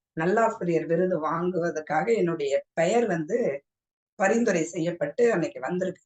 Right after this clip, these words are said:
வந்த உடனே நான் முதலில் தொடர்பு கொண்ட நபர் யாரு அப்படின்னு பாத்தீங்கன்னா, மருத்துவர் கலைவேந்தன் ஐயா அவர்கள் தான். ஏன் இத சொல்றேன் இந்த நேரத்துல அப்படின்னா, நமக்குள்ள ஆயிரம் திறமைகள் இருக்கு.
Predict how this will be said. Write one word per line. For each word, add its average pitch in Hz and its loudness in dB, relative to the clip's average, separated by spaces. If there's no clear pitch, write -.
வந்த 220 -2
உடனே 156 -2
நான் 156 -2
முதலில் 226 2
தொடர்பு 202 0
கொண்ட 151 0
நபர் 165 2
யாரு 143 -2
அப்படின்னு 160 -8
பாத்தீங்கன்னா, 123 -10
மருத்துவர் 160 -6
கலைவேந்தன் 170 0
ஐயா 117 -12
அவர்கள் - -10
தான். - -20
ஏன் 254 2
இத 202 2
சொல்றேன் 196 -4
இந்த 151 -2
நேரத்துல 160 -4
அப்படின்னா, 139 -10
நமக்குள்ள 233 0
ஆயிரம் 226 4
திறமைகள் 190 -2
இருக்கு. - -10